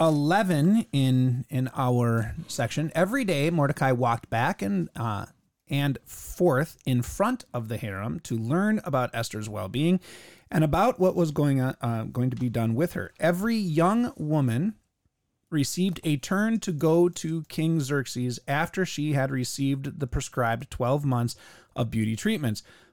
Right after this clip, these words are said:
For six months, they used oil of myrrh. For six months, perfumes and other beauty treatments for women.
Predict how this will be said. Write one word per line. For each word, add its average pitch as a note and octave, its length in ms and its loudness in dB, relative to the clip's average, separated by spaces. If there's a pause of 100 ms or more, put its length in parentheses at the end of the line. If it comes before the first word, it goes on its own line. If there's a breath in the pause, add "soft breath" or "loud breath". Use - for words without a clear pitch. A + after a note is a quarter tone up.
For C3+ 140 -2
six - 420 -4
months, F3+ 300 2
they B2+ 140 0
used A#2 420 0
oil A#2 320 4
of G#2+ 140 -4
myrrh. A#3+ 300 4
For - 180 -6
six - 320 -6
months, B2+ 240 0
perfumes F3+ 680 0
and B2 300 -2
other C3 240 2
beauty G#2 300 -4
treatments F3 480 0
for C3 400 0
women. C#3 420 0